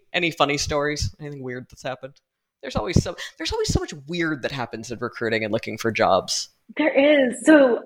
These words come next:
Speaker 2: I think the really interesting perspective, it's not necessarily, it was weird to me. Um, when I interviewed prior to getting my job at Curology,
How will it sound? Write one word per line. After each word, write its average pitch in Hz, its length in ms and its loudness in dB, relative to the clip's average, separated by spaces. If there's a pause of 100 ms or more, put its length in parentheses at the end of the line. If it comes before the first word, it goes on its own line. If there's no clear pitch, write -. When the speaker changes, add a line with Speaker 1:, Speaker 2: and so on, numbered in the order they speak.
Speaker 2:
I 254 80 2
think 330 480 0
the 233 560 4 (420)
really 339 400 8
interesting 220 960 -2
perspective, 202 920 0 (160)
it's 233 120 2
not 370 120 8
necessarily, 330 680 6
it 254 60 6
was 277 120 8
weird 330 360 8
to 294 100 2
me. 196 560 2 (440)
Um, 202 680 4 (480)
when 220 200 6
I 226 40 8
interviewed 233 920 4 (200)
prior 214 340 8
to 208 80 6
getting 196 220 4
my 190 120 0
job 185 220 8
at 185 160 -2
Curology, 180 680 4